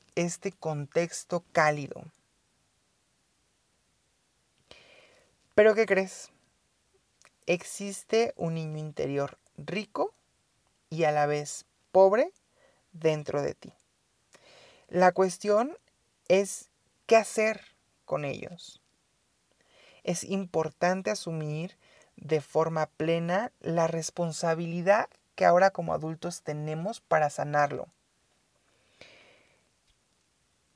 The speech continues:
¿Por qué me ref-, o por qué digo que, que tenemos al niño rico y al niño pobre? Porque nadie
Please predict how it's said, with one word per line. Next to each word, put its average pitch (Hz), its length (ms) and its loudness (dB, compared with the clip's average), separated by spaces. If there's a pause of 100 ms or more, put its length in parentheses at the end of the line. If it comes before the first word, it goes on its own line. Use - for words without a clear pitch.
(1600)
¿Por 226 200 2
qué 277 200 0
me 311 160 -6
ref-, - 260 -10
o 165 140 2
por 175 200 -4
qué 220 200 -6
digo 202 320 0
que, 175 160 -6 (120)
que 170 100 -4
tenemos 170 520 -6
al 156 160 -2
niño 170 260 -4
rico 165 320 -8
y 165 80 -6
al 143 100 -6
niño 147 240 -8
pobre? - 400 -6 (1600)
Porque 180 360 2
nadie 202 680 2